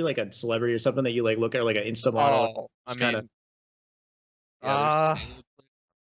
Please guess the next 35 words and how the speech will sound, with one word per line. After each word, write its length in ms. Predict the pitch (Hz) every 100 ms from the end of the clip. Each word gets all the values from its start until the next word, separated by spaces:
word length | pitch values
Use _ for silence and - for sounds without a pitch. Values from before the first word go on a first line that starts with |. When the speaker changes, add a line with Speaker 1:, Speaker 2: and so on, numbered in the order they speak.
| _ _ -
Speaker 2:
<laughs> 480 | - - - 622 - -
yeah. 280 | 220 160 160 190 254 254 220 196 - -
Uh, 80 | 190
no, 140 | 185
Speaker 1:
Like 80 | 208
Speaker 2:
honestly, 300 | 175 196 170
just 140 | 170
Speaker 1:
Thor 320 | 160 151 156 147
of 100 | 127
Halo, 580 | 143 147 151 147 151
you 120 | 147 131
know? 160 | 131 143 135 - -
<laughs> 360 | - - 131
Speaker 2:
my 120 | 165 170
goal, 280 | 202 202 -
my 80 | 165
goal 200 | 180 185
weight 140 | 170
was, 140 | 160 123
like, 180 | 123
one 300 | 120 127 143
sixty, 580 | 135 - - - 147 156
and 100 | 147
I'm, 100 | 120
like, 220 | 120 117
around 340 | 113 117 117 113
there, 240 | 117 117
like, 160 | 110 104
one 180 | 117 113
sixty-two 680 | - - 107 - 113 113 104
or 80 | -
maybe 260 | 117 113 113
one 160 | 110 107
sixty-one. 540 | - - 104 101 104
So, 280 | - -